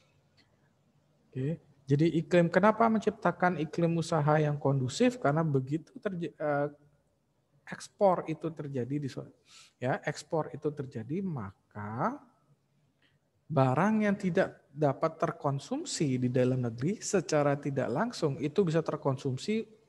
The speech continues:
untuk masyarakat luar negeri. Jadi misalnya nih, gampangnya gini, sederhananya gini, kamu misalnya suatu pro-, kamu produsen, ya, kamu memproduksi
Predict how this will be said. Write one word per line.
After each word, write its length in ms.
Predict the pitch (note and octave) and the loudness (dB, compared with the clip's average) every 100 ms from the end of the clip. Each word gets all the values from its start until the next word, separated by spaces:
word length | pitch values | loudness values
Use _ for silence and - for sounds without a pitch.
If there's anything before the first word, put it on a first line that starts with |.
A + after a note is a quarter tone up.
| _ | _
untuk 640 | C#3 C3+ - A3 A3 - _ _ | -4 -4 0 -2 -2 -20 _ _
masyarakat 640 | C3+ C3 D3 A#2 - C#3+ | -10 0 0 0 -2 -2
luar 160 | B2 B2 | -2 -2
negeri. 320 | C3+ C3 A#2+ A2 - _ _ _ _ _ _ _ _ _ _ _ _ _ _ _ _ _ _ | 0 0 -2 -2 -10 _ _ _ _ _ _ _ _ _ _ _ _ _ _ _ _ _ _
Jadi 140 | B2+ E3 | -2 0
misalnya 480 | E3+ D3+ A#2+ D3+ F#3 | -2 -2 -2 2 2
nih, 240 | D#3+ G2 _ _ | 2 -2 _ _
gampangnya 480 | C3+ C3+ B2+ B2 D3+ | 2 2 2 0 2
gini, 320 | D#3 A2+ A2 G2 _ _ _ _ _ _ _ - - - | 0 -2 -6 -10 _ _ _ _ _ _ _ -16 -16 -2
sederhananya 640 | D3+ C#3 B2+ B2+ A#2+ C3 | 2 2 2 -2 -4 -2
gini, 320 | C3+ G#2+ F#2+ - - - - - _ _ _ _ - _ _ | -4 -4 -10 -14 -20 -20 -20 -20 _ _ _ _ -20 _ _
kamu 320 | - C3 F#3 F#3+ | 2 4 6 4
misalnya 240 | D#3 D#3 | 2 0
suatu 320 | E3+ C#3+ D#3 | -2 -4 -4
pro-, 240 | E3 C#3 B2 _ | -4 -4 -6 _
kamu 240 | C#3+ F3 - | -2 -2 0
produsen, 640 | D3 B2+ A2 - A#2 D#3 - _ _ _ _ _ _ _ _ A2 | -2 -2 -10 -10 -8 -10 -12 _ _ _ _ _ _ _ _ -10
ya, 240 | B2+ F#3+ _ _ | -10 -10 _ _
kamu 160 | - D3+ | -2 -2
memproduksi 880 | F3+ E3 E3 E3 D#3 C#3 - F#3 | 0 -4 -2 -4 -2 -4 -2 -4